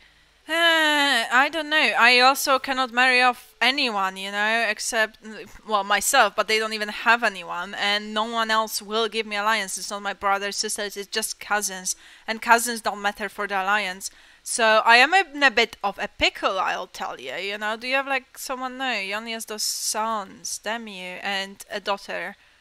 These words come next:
that's lisping. Well, I'm not marrying your lisping daughter, I tell you that much. And do you have... Ooh. Ooh.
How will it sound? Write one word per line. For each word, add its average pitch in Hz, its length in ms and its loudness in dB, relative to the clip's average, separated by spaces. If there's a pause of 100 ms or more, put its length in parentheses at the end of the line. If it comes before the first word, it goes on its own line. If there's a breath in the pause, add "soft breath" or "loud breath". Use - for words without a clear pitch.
(440 soft breath)
that's 208 220 -4
lisping. 185 520 -4
Well, 214 160 0
I'm 226 120 2
not 254 160 -2
marrying 247 420 6
your 220 160 0
lisping 220 560 -4
daughter, 208 400 -2
I 180 100 -2
tell 196 240 -6
you 196 140 -8
that 202 360 -6
much. - 320 -10
And 202 140 -14
do 208 100 -8
you 214 220 -2 (360 soft breath)
have... 202 340 -2
Ooh. 247 400 -12 (1160)
Ooh. 214 500 -10